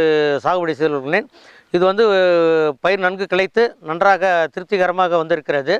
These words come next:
கருப்பு கவுனி ஐந்து கிலோ விதை நெல்லிலே வந்து, அஹ், சுமார் இரண்டு, ரெண்டு ஏக்கர் வந்து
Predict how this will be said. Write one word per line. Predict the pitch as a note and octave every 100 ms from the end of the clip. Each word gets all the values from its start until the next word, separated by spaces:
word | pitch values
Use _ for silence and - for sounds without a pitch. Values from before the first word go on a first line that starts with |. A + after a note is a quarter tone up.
| - _
கருப்பு | - G#3 A3+
கவுனி | F#3 G3 F#3+ B3 - _
ஐந்து | D#3 G3+ G#3+
கிலோ | F#3+ G3
விதை | F#3 F#3+
நெல்லிலே | G#3 G3 F#3+ F#3+ G3+
வந்து, | F3+ G#3+ A#3+ - -
அஹ், | F#3 F3 E3+ D#3+ D#3 D#3 D3
சுமார் | E3+ F3+
இரண்டு, | D#3+ F3 G3 F#3+ F3+ E3+
ரெண்டு | F3+ F#3+
ஏக்கர் | G3 G#3 F3
வந்து | F3